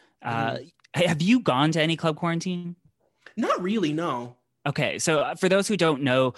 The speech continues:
Speaker 1: Club Quarantine, uh, is a Zoom party. Uh, Paper Magazine called it a "How to Throw a Rave at the End of the World." And it started immediately when we all went into quarantine.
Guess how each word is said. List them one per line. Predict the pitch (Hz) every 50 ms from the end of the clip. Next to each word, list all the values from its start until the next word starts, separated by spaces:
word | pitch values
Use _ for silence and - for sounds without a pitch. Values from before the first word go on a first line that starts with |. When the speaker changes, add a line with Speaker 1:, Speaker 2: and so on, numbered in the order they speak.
| - - -
Speaker 1:
Club | - - 151 139
Quarantine, | - 147 143 143 135 - 143 139 131 131 131 131 127
uh, | 123 - 120 120 117 120 131 127 -
is | 147 139 120 127
a | 127 135 131
Zoom | 127 120 113 139 139 139 143 139 131
party. | - 123 117 117 117 117 113 113
Uh, | 104 113 135 143
Paper | - - 139 123 - 139
Magazine | 135 127 127 123 127 120 113 123 120 120 123 123
called | - 120 117 113 117 117
it | 117 113 110
a | 110
"How | 107 - - 123
to | 120 123
Throw | 117 - - - 120 117 120 120 117
a | 113
Rave | 113 107 117 107 110 110 110 113 104
at | 104 101 117 113 101
the | - 120
End | 110 110 113
of | 101 101
the | 87 113
World." | 101 92 110 101 95 90 85 85 - - - - - - - _ _ -
And | - 131 127 120 123 127 131 135 127 - -
it | - 180 160 151 156 _ _ _ 196 208 208
started | - - - - 139 135 139 139 131 120 123 139
immediately | 131 120 120 120 127 131 135 123 131 110 - - - 69 67 64 120 - - -
when | 143 131 127
we | 127 131 131 131
all | - 123 120 120
went | 117 120 117 113 107 -
into | - 127 120 117 110 - - 120 120 110
quarantine. | - - 113 117 113 104 - 120 113 113 117